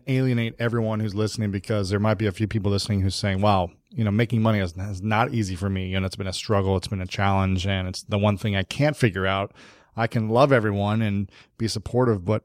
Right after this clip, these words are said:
money is really a struggle for me to make." And at one point,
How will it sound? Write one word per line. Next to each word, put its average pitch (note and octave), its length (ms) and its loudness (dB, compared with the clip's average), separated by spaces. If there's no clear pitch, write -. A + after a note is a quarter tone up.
money C3 380 4
is G#2+ 140 0
really G#2+ 380 2
a G#2 60 -6
struggle A#2+ 360 0
for F#2+ 120 -8
me G2+ 100 -4
to G2 80 -4
make." G#2 300 -2
And G2 240 -2
at A2 100 0
one B2 160 4
point, A2 400 -2